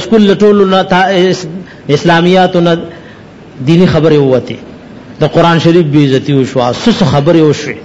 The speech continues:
امت سره ولې د الله مدد او نصرت نشته؟ د الله حبیب فرمایي، کله چې دا امت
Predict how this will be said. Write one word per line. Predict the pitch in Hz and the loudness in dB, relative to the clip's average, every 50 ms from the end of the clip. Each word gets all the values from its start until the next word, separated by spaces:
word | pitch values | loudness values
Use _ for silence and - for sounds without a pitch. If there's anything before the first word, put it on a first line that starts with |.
| - - - - - - - - - - - 147 | -20 -20 -20 -20 -20 -20 -20 -20 -20 -6 -2 0
امت | 160 160 185 233 226 - | 0 2 2 2 0 0
سره | 220 196 190 | 0 2 2
ولې | 208 214 220 214 | 4 4 4 2
د | 202 | 2
الله | 190 180 175 170 170 175 | 2 2 2 2 2 2
مدد | 175 175 170 165 190 185 185 | 0 0 0 0 0 0 0
او | 175 175 | 0 0
نصرت | 170 160 156 - 175 175 160 - 180 | 0 0 0 0 0 -2 0 0 -2
نشته؟ | 185 - - - 139 - - - - - - - - - - - - - | -2 -2 -2 -6 -10 -12 -12 -16 -20 -20 -20 -20 -20 -20 -20 -20 -8 -4
د | 139 | -2
الله | 147 156 160 175 170 151 156 | 0 2 2 2 2 2 2
حبیب | 147 165 165 156 - | 2 2 0 0 0
فرمایي، | 156 127 151 165 175 175 170 | -2 -2 0 0 0 0 2
کله | - 208 220 220 | 2 2 2 2
چې | 185 196 | 2 2
دا | 190 170 170 170 175 170 | 2 2 2 2 2 2
امت | 170 175 180 190 196 196 | 0 0 0 0 -2 -2